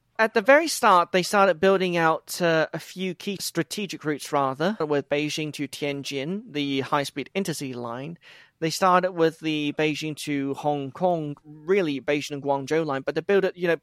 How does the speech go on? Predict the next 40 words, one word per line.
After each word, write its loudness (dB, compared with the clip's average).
but 0
they 0
built 0
it -2
from 2
south 0
to -2
north. 0
So 0
Guangzhou 2
North, -2
Guangzhou -2
South -4
got -4
a 0
line -2
to -4
Wuhan, -2
which -14
would -8
then -4
be -8
expanded -6
via -2
Zhengzhou -2
to -10
Beijing -6
further 0
north -2
in -6
the -4
course 0
of -6
about, -2
uh, -2
three -2
or 2
four -4
years' -2
time. -4